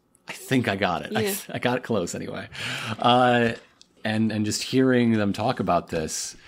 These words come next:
Speaker 1: I'm really into it. It,
Speaker 2: It's
Speaker 1: it's about maps.
Speaker 2: Yeah, it's such a
Speaker 1: <laughs>
Speaker 2: neat concept. And,
Speaker 1: Yeah.
Speaker 2: uh, one thing that's really cool, um, I don't know if this goes for, like, every book they sell of it, but at least at the convention there,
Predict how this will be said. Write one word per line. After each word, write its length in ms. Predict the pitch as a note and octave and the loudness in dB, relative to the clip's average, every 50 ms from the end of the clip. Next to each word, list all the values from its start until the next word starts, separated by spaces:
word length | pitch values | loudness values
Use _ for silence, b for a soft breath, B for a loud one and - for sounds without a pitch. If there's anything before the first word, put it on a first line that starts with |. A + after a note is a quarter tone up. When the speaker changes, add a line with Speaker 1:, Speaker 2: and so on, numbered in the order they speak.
| B B B B B B | B B B B B B
Speaker 1:
I'm 160 | G#2 F#2 F2 | -8 -6 -4
really 160 | F2 F2 F#2 F#2 | -4 -2 -2 -2
into 220 | F#2 F#2 F2+ F2 | -2 -2 0 -2
it. 220 | F2 - - - _ - | -2 -2 -4 -8 _ -8
It, 80 | G#2 G#2 | -6 -6
Speaker 2:
It's 100 | A3+ - | -4 -4
Speaker 1:
it's 160 | G#2+ - - | -6 -4 -2
about 200 | - - F#3+ G#3 | 0 0 0 0
maps. 460 | G3 F2+ F#2 - - - - - - - | 0 -2 -2 -2 -4 -4 -6 -6 -6 -6
Speaker 2:
Yeah, 300 | - A3+ A3+ A3+ A3+ A3 - - - - | -4 0 2 2 2 2 0 -6 -4 0
it's 180 | - A#3 - - | 2 4 4 4
such 180 | D4 D#4 - | 4 2 2
a 100 | C3 D3+ | 2 0
Speaker 1:
<laughs> 0 | |
Speaker 2:
neat 160 | - E4+ - - | 0 -2 -2 -4
concept. 560 | - A#3+ G#3+ A3+ - - G#3+ G3 G3+ - - - | -4 -2 -2 -2 -2 -2 0 -2 -2 -2 -2 0
And, 240 | G3+ G3+ F#3+ F#3+ G#3+ | 2 4 4 6 6
Speaker 1:
Yeah. 320 | G3+ - F#3 F#3 F#3 F3+ | 4 4 4 4 2 2
Speaker 2:
uh, 40 | F3+ | 2
one 160 | F3 G3+ A3+ A#3+ | 2 2 0 2
thing 120 | A3+ G#3 | 0 0
that's 220 | A3 G3+ G3 - | 0 -2 -2 -2
really 180 | G#3 G3 F#3+ F#3+ | -2 0 0 0
cool, 480 | F#3 - - F3 E3+ E3+ E3+ E3 E3+ - B B B B B B B B B | -2 -2 -4 -2 0 2 2 2 0 -2 B B B B B B B B B
um, 260 | - E3+ E3+ E3+ E3 | 0 2 2 2 4
I 100 | - F3+ | 4 2
don't 160 | F#3+ G#3+ G3+ F#3 | 2 2 2 4
know 120 | G3 F#3 | 4 4
if 140 | F#3 F#3 - | 4 2 0
this 160 | - F3 - | -4 -6 -2
goes 200 | - F3+ E3+ E3+ - | 0 0 0 0 0
for, 120 | - E3+ | -2 -2
like, 180 | E3 E3 E3 - | 0 0 0 0
every 260 | - G3 G3+ A#3 A#3+ | -2 0 0 0 0
book 220 | A#3 B3+ B3+ - | 0 -2 -4 0
they 120 | - B3 B3+ | 2 2 2
sell 220 | B3+ - B3+ A#3+ A#3+ | 2 2 0 0 0
of 160 | A#3 G#3+ A3+ | 0 0 0
it, 280 | A3+ A3+ A3 - - - b b b b b _ - | 0 0 -2 -2 -6 -14 b b b b b _ -4
but 80 | F3+ | -2
at 80 | F#3 - | -2 0
least 180 | E3+ F3 - | -2 -2 -4
at 60 | - - | -6 -8
the 80 | F3 | -8
convention 480 | - - F3 G3 A3+ A#3 - B3 A3 G#3 | -6 -6 -4 -2 -2 -2 0 -2 0 0
there, 400 | G#3 G3+ G3+ G3 F#3+ F#3+ F#3+ | 2 2 4 4 4 2 0